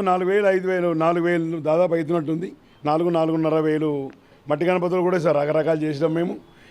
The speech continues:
ఇవన్నీ కూడా తిరుపతి కూడా పంచడం జరిగింది. నిన్న గోమా-, గో-, గోర-, గోలోక రథం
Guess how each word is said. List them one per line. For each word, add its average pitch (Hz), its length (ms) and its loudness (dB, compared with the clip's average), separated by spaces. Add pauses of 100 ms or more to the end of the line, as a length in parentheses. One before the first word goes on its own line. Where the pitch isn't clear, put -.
(120)
ఇవన్నీ 202 280 2 (100)
కూడా 214 160 4 (500)
తిరుపతి 196 300 2
కూడా 202 160 4
పంచడం 180 340 -2
జరిగింది. 180 280 0
నిన్న 185 140 -2 (840)
గోమా-, 185 380 2
గో-, 143 500 0 (520)
గోర-, 202 280 4 (200)
గోలోక 214 400 2
రథం 175 200 -2